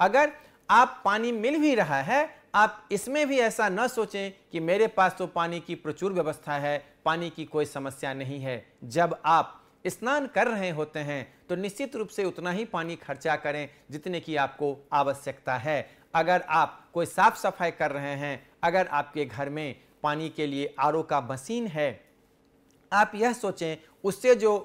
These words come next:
पानी निकल रहा है, कुछ तो काम के पानी आ जाते हैं, कुछ बेकार पानी निकलते हैं, उसको भी आप निश्चित रूप से संग्रहित करें, उसको संचय करके आप किसी और उपयोग में ले आएं। तो पेयजल की जो समस्या है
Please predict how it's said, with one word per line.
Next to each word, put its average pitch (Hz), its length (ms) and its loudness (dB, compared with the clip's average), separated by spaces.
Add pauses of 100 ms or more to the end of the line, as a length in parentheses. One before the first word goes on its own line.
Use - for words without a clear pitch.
(160)
पानी 170 260 0
निकल 165 340 2
रहा 165 240 0
है, 151 260 -2 (180)
कुछ 190 220 -2
तो 170 100 0
काम 196 320 -2
के 233 140 -2
पानी 175 320 -2
आ 160 140 2
जाते 147 300 -2
हैं, 139 300 -6 (120)
कुछ 196 200 -4
बेकार 165 380 4
पानी 170 300 -4
निकलते 156 420 -4
हैं, 143 320 -6 (140)
उसको 233 340 2
भी 190 160 -2
आप 170 240 2
निश्चित 165 380 -6
रूप 165 120 -6
से 151 460 -6
संग्रहित 175 580 -2
करें, 147 300 -2 (260)
उसको 202 300 2
संचय 233 420 0
करके 170 460 -2 (200)
आप 180 220 2
किसी 202 280 -8
और 262 300 6
उपयोग 196 360 0
में 165 160 -4
ले 160 240 2
आएं। 151 220 -2 (260)
तो 165 80 -2
पेयजल 196 460 2
की 240 180 -6
जो 214 120 0
समस्या 170 480 -4
है 156 280 0